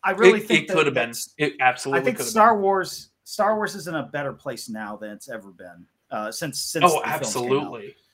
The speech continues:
Speaker 1: Yeah. The next film was Annette. Did you che-,
Speaker 2: I
Speaker 1: did
Speaker 2: wanna
Speaker 1: you
Speaker 2: see
Speaker 1: see
Speaker 2: that
Speaker 1: Annette?
Speaker 2: movie so bad. I watched four minutes of it
Speaker 1: <laughs>
Speaker 2: before,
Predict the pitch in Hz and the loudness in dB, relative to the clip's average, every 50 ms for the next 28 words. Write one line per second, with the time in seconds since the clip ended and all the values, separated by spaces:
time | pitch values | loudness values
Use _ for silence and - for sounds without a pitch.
0 | _ _ _ _ 139 139 135 117 101 110 - - 185 202 302 302 - - 262 233 | _ _ _ _ -4 -2 -2 -2 -2 -4 -4 -2 0 0 0 0 0 -2 -2 -2
1 | 196 175 147 190 160 147 156 156 156 131 113 - - - _ _ _ - 156 143 | -2 -2 -4 -4 -4 -4 0 0 0 -2 -2 -8 -16 -20 _ _ _ -12 -10 -10
2 | 185 190 - - 226 208 208 214 254 277 247 - - - 247 202 208 208 214 202 | -10 -10 -8 -2 2 2 4 6 6 6 6 6 2 0 2 4 4 6 8 8
3 | 196 180 170 156 139 - - - - - - 277 269 277 269 262 254 240 - - | 8 8 6 0 -4 -6 -6 -6 -4 -2 0 2 4 6 8 8 8 8 6 0
4 | - - _ 247 226 226 226 208 180 - - 160 180 196 196 190 202 208 202 - | -12 -2 _ 2 4 6 8 6 6 6 6 4 4 4 6 6 4 4 4 2
5 | - - - - - - - 165 180 180 165 156 156 147 135 127 123 - - 120 | -2 -8 -10 -12 -16 -4 4 6 6 6 6 2 0 -2 -2 -4 -6 -6 -8 -10
6 | - - 76 - - _ _ 277 - - - - - - _ 151 170 165 - 185 | -10 -10 -16 -20 -20 _ _ 2 2 2 -4 -12 -16 -16 _ -2 -2 0 4 4
7 | 180 165 160 147 - - - | 6 6 6 4 0 -6 -14